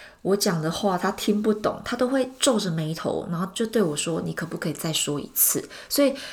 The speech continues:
我的心态上面就会觉得，就是我们其实是在努力，就是想要沟通。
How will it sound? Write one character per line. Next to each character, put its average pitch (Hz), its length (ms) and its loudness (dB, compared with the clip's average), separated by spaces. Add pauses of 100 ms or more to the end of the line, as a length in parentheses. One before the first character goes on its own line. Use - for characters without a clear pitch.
(140)
我 175 140 2
的 180 80 2
心 240 260 2
态 240 220 2
上 196 200 0
面 190 160 0
就 185 120 -2
会 190 140 -4
觉 107 180 -6
得， - 440 -4 (200)
就 208 120 -6
是 185 580 -2
我 165 120 0
们 185 160 4
其 214 140 2
实 180 100 2
是 190 100 2
在 190 180 2
努 165 240 0
力， 165 120 0
就 165 80 -2
是 170 160 2
想 - 160 2
要 156 140 -2
沟 - 340 -2
通。 - 220 -4